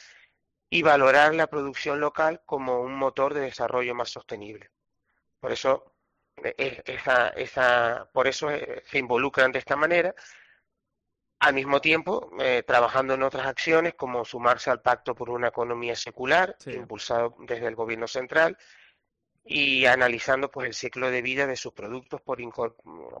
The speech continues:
Speaker 1: para incorporar, digamos, los criterios de ecodiseño y promover lo-, las tres R's que hemos hablado en otras ocasiones, de reducir, reutilizar y reciclar.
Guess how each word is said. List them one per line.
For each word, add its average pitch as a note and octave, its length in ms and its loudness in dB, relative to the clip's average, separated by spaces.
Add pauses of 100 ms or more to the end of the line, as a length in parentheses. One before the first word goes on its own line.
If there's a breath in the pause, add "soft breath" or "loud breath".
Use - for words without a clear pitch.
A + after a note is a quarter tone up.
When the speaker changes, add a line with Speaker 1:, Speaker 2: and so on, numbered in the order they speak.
(140)
Speaker 1:
para B2+ 200 4
incorporar, A#2 500 0
digamos, C3+ 420 -2 (220 loud breath)
los C3+ 180 0
criterios C3+ 540 0
de B2+ 100 0
ecodiseño D#3 720 0
y C#3+ 40 -4
promover B2+ 600 0
lo-, B2 320 -4
las A#2 220 -6
tres B2+ 280 0
R's C3 180 -2
que C3 100 -8
hemos B2 180 -4
hablado A#2+ 380 2
en A#2 80 -4
otras A#2 220 -4
ocasiones, B2+ 480 -4 (520 loud breath)
de B2+ 160 4
reducir, B2+ 680 0
reutilizar B2+ 840 -2
y C3 100 -10
reciclar. A#2 540 -8